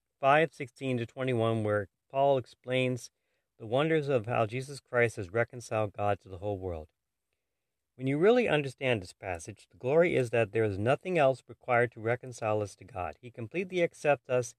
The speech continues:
and the whole world in Christ, even with our imperfections. They're all already forgiven and covered with Christ's righteousness. Christ has settled everything between God and every single person in the world, no matter what or who they are,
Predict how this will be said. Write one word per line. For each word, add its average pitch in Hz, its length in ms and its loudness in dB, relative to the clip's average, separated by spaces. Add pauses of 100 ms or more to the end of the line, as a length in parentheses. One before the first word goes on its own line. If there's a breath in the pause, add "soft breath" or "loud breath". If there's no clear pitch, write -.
(640)
and 147 180 0
the 160 80 2
whole 151 240 2
world 123 260 8
in 117 140 2
Christ, 92 400 -2
even 135 260 -4
with 135 140 2
our 117 220 6
imperfections. - 880 -6 (520)
They're 113 140 0
all 127 380 4
already 160 420 2
forgiven 107 560 -4
and 104 260 -2 (380)
covered 120 320 0
with 107 160 -4
Christ's 110 340 -2
righteousness. 92 640 -8 (480)
Christ 175 300 4
has 156 160 2
settled 135 320 4
everything 160 460 0
between 139 360 -6
God 110 280 6
and 110 140 -2
every 120 240 2
single 143 280 -4
person 120 380 -4
in 117 80 -2
the 113 80 -2
world, 104 220 0
no 107 60 -4
matter 101 200 0
what 117 280 4
or 127 120 -2
who 123 180 -6
they 110 200 0
are, 85 240 -4